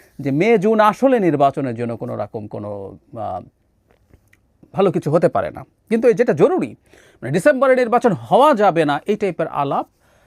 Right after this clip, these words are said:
জামায়াতের দিক থেকে নেই। এনসিপি যে কথাটা বলেছে সেটা very interesting, সেটা হচ্ছে তারা চান কোনোভাবেই জুলাই চার্টারের আগে যেন নির্বাচনের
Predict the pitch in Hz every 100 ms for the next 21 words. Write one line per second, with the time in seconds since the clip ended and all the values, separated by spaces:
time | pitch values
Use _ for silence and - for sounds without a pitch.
0 | _ _ _ - 165 190 202 120 107 -
1 | 120 95 92 85 - _ _ _ _ -
2 | _ _ 220 285 277 - 302 254 226 180
3 | 170 160 170 151 135 127 123 - 165 262
4 | - 165 147 123 120 104 113 156 170 147
5 | - 117 - 190 - 240 330 - 143 139
6 | 135 - 170 151 156 _ _ _ _ _
7 | _ _ _ - 226 262 269 214 202 220
8 | 349 - - 208 254 208 233 240 247 135
9 | 156 226 262 - 202 180 180 170 156 143
10 | 143 165 233 330 _ _ _ _ _ _
11 | _ _ _ _ 147 139 151 160